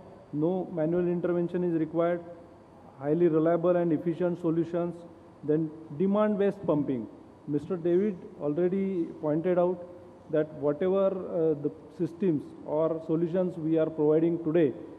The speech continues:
those are, uh, fulfilling the demands from customer end. So whenever there is a lower demand,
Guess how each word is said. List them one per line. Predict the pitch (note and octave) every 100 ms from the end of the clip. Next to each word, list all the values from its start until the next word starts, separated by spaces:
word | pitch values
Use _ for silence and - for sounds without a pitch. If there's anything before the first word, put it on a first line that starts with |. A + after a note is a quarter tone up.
| - - - E3+
those | D3+ G3
are, | G3+ G3+ G3+ - -
uh, | F#3+ E3 E3 D#3 - - - -
fulfilling | F#3 F3+ G#3+ A3 A3
the | G#3+ G#3+ D#3+
demands | D#3+ F#3 F#3+ -
from | G3+ F#3+
customer | D#3 - F3 D3+
end. | A#2 G2 - - - - -
So | F3 G3 - D3
whenever | D3+ G3+ A3 A#3
there | A3 F#3 G3
is | G#3
a | G#3
lower | F3 F#3+ G#3
demand, | G3+ G3 G#3 G#3